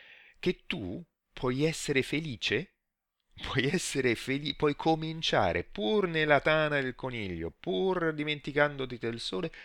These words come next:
puoi cominciare a essere felice. E questo può essere un gesto, seppur apparentemente piccolo, che può migliorare il mondo?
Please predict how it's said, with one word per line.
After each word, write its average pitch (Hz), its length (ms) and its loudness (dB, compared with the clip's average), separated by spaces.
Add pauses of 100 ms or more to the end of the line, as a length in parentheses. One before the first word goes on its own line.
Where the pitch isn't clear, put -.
(140)
puoi 196 180 -2
cominciare 190 460 -2
a 180 40 6
essere 131 260 -2
felice. - 480 -8 (880)
E - 320 -4
questo 110 1000 -4
può 95 160 -2
essere 90 300 -6
un 92 180 -10
gesto, 90 680 -8 (400)
seppur - 520 -6
apparentemente 98 800 -6
piccolo, 82 680 -8 (520)
che 120 140 6
può - 180 2
migliorare 143 480 4
il 143 80 2
mondo? 139 460 -6